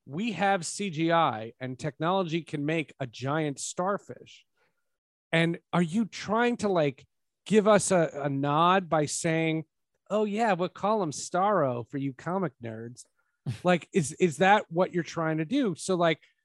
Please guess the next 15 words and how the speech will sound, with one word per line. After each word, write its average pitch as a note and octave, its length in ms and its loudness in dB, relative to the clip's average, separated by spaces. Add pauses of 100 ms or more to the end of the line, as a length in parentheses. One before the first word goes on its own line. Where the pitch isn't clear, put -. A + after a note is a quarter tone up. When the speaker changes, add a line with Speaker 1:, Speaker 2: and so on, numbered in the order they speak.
(200)
Speaker 1:
Carnage G#3 640 2
looks F#3 460 0
just D#3+ 320 -6
like C#3 220 -4
the B2 60 -10
book. A2+ 340 -12 (580)
Like, G3+ 140 2
it, F3 180 -10 (480)
Todd C4 220 6
McFarlane A3+ 480 6
himself G3 500 2
could G3 140 0
have B2+ 120 -4
drawn G#3 420 2
that. - 160 -20